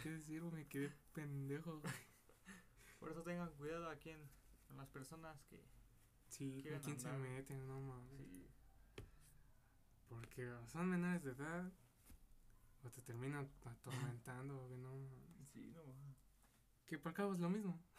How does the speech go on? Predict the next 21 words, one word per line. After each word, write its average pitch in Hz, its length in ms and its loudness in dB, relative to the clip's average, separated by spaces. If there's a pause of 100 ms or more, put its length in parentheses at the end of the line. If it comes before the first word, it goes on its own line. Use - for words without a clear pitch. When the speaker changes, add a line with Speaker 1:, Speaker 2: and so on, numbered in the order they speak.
(240)
Speaker 2:
<laughs> 165 600 4 (800)
Sí. 127 80 -4
Speaker 1:
Pero, 123 640 0 (2000)
verga, 135 340 -2
no 139 140 2
sé 160 440 0
si 127 380 0
sea 143 160 -2
bueno 147 300 0
leer 135 240 4
esto, 160 340 -2 (1700)
Speaker 2:
¿Por 135 100 -2
Speaker 1:
pero 135 160 4
Speaker 2:
qué? 139 80 -2
Speaker 1:
me 131 160 -2
vale 120 240 -4
verga, 165 280 -4
lo 135 100 -6
voy 131 100 -4
a 123 60 -2
leer. 120 120 -6